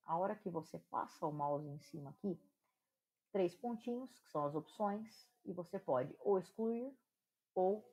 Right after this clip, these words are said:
editar, certo? E aí tem uma opção aqui, ó, que aparece link para este comentário. Se eu clicar nela, vai aparecer o link, eu posso copiar esse link e mandar direto no WhatsApp do meu aluno, pra ele ter acesso a esse comentário que,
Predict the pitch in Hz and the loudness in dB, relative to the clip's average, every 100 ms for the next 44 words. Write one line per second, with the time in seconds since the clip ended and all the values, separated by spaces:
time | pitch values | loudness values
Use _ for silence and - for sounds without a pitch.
0 | - 175 190 156 - - _ _ _ _ | -4 -4 -2 -4 -4 -8 _ _ _ _
1 | _ _ _ _ _ - 214 277 - _ | _ _ _ _ _ 2 2 2 -6 _
2 | _ _ _ _ _ _ _ _ - 185 | _ _ _ _ _ _ _ _ -6 6
3 | 185 196 226 214 202 - 175 143 - 220 | 6 8 6 6 2 2 2 2 -2 2
4 | 160 - - - _ _ _ _ 175 170 | 2 2 -4 -20 _ _ _ _ 0 0
5 | 175 175 175 - 185 180 233 262 262 262 | 4 4 2 0 -2 0 0 0 -2 0
6 | 226 220 208 - 202 214 202 135 - - | 2 0 -2 -4 -2 -2 2 2 2 -6
7 | - 277 277 190 - 139 131 156 131 135 | -2 -2 2 0 2 0 2 2 2 0
8 | - _ _ _ _ 147 175 175 185 175 | -12 _ _ _ _ 2 4 4 4 4
9 | - 208 254 240 226 233 - - - 165 | 4 6 6 6 6 4 -2 -6 -2 0
10 | 180 180 - - 214 220 196 165 160 165 | -2 -2 -4 0 0 4 6 6 6 2
11 | 214 202 220 247 240 240 226 220 233 214 | 0 2 2 0 0 2 2 2 2 0
12 | 226 226 226 233 - 220 202 220 226 233 | 0 -2 -2 -4 -4 -4 0 2 2 4
13 | 214 202 185 - _ _ _ - 190 196 | 4 4 2 -8 _ _ _ 4 6 6
14 | 202 190 190 - 175 - 196 202 190 196 | 4 2 2 0 0 -2 -4 -4 -2 -2
15 | 190 180 180 - 196 196 | 0 -2 -4 -4 -2 -2